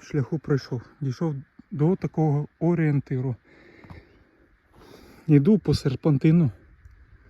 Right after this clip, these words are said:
в принципі, не важко. Пару місць, де я скоротив, але підйом був крутий, трішки запихався. По ідеї, ще півтори години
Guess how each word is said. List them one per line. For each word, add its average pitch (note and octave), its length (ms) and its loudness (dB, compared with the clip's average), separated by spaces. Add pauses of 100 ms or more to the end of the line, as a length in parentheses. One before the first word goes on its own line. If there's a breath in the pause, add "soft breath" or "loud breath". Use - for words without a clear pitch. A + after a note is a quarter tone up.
(380 soft breath)
в - 80 -20
принципі, D#3+ 580 4
не C3+ 280 6
важко. A#2+ 560 0 (1400 loud breath)
Пару C#3 260 4
місць, C#3+ 460 2 (1200 soft breath)
де C3 160 6
я B2+ 340 6
скоротив, C#3+ 680 2 (600 soft breath)
але C3+ 220 6
підйом B2+ 380 4
був A#2 200 0
крутий, D3+ 400 0
трішки - 460 -6
запихався. - 640 -4 (1200 soft breath)
По D3 140 2
ідеї, G#3 440 4 (380 loud breath)
ще - 220 -6
півтори D3+ 400 -2
години C#3+ 440 2